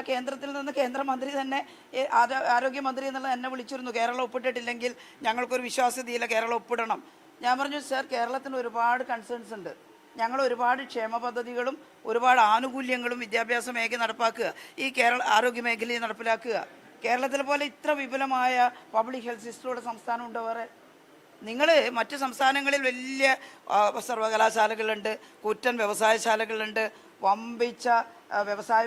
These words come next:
വികസനമുണ്ട്. പക്ഷേ അതിൻ്റെ എല്ലാം ഗ്രാമത്തിൽ ചെല്ലുമ്പോൾ നമ്മുടേതുപോലെ ഓരോ ഗ്രാമത്തിലും ഹെൽപ്പ്, പിന്നെ പ്രൈമറി ഹെൽത്ത് സെൻ്ററും സബ് സെൻ്ററും താലൂക്കിൽ താലൂക്ക് ഹോസ്പിറ്റലും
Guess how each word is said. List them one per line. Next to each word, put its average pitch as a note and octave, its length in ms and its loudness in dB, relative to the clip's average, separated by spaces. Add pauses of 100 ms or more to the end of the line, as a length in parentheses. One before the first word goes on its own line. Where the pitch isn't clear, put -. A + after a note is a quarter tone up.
വികസനമുണ്ട്. G#3+ 600 -8
പക്ഷേ B3 260 -2 (440)
അതിൻ്റെ A#3+ 280 -2
എല്ലാം A#3 260 2
ഗ്രാമത്തിൽ A3 520 -2
ചെല്ലുമ്പോൾ A3+ 400 -2 (440)
നമ്മുടേതുപോലെ C4+ 580 6 (180)
ഓരോ C#4 200 8 (120)
ഗ്രാമത്തിലും B3 540 2
ഹെൽപ്പ്, A3+ 300 -10 (100)
പിന്നെ A3 200 -4 (360)
പ്രൈമറി A#3+ 400 2
ഹെൽത്ത് A3+ 200 -4
സെൻ്ററും A3 320 -6
സബ് G#3+ 260 2
സെൻ്ററും A#3 380 -2 (320)
താലൂക്കിൽ A#3+ 400 4 (100)
താലൂക്ക് A#3+ 340 4
ഹോസ്പിറ്റലും A3+ 460 -6